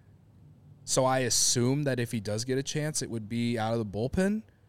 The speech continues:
But, yeah, I'm not saying that. I, I've never really been fully out on him. But, but I, again, I do hope that the mechanics were just the issue, and that if he, and, and that that's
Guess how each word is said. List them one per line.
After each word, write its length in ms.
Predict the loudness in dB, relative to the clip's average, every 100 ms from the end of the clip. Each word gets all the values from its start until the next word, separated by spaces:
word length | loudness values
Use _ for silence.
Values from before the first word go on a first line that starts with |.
| _ _ -8
But, 480 | 0 4 4 4 -2 -10 _ _ _ _ _ -20 -20 -20 -20 _ _ -20 -20 _ -2
yeah, 300 | 2 2 2
I'm 140 | 0
not 220 | 0 0
saying 420 | 0 0 0 -2 -2
that. 220 | -4 -4
I, 120 | -6 -4
I've 120 | -2
never 260 | -2 2 4
really 220 | 4 4
been 180 | 2 -2
fully 300 | -2 -2 -4 -6
out 180 | -8 -8
on 100 | -8
him. 160 | -8
But, 120 | -8 -8 -4
but 160 | -2
I, 120 | 0 -4 -8
again, 320 | -8 -4 -2 -2
I 100 | -4
do 180 | -2 -2
hope 300 | -2 -4 -8
that 360 | -8 -8 -8 -10 _ _ _ _ -6
the 80 | 0
mechanics 1000 | 0 -2 0 2 2 0 -2 -2 -2 -4 -10
were 140 | -6 -2
just 320 | 0 0 -2
the 140 | -4
issue, 460 | -4 -4 -2 -2 -4 -8
and 200 | -6 -6
that 200 | -6 -8 -10
if 200 | -12 -8
he, 220 | -6 -6
and, 300 | -8 -8 -8 -10
and 180 | -10 -6
that 240 | -6 -8 -12 -14
that's 420 | -8 -6 -4 -4